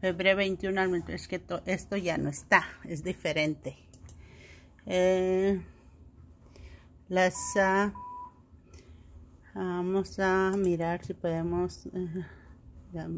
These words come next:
aquí, aquí está el número, ya ves el número, aquí está el paquete. Vamos a entrar, vamos a ver si puedo hacerlo porque es diferente para cada quien.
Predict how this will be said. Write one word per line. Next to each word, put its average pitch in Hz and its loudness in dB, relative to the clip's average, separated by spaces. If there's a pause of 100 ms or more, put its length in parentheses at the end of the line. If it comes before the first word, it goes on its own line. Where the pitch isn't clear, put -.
(480)
aquí, 214 0 (420)
aquí 190 0
está 220 4
el 220 4
número, 226 4 (140)
ya 170 -2
ves 175 -4
el 180 -2
número, 208 2
aquí 220 -8
está 175 -2 (1200)
el 170 -10
paquete. 170 -4
Vamos 175 2
a 196 0
entrar, 190 2
vamos 170 -4
a 165 -2
ver 160 -8
si - -12
puedo 165 -4
hacerlo 175 0
porque - -4
es 170 -2
diferente 165 0
para 160 -4
cada 160 -4
quien. 147 -6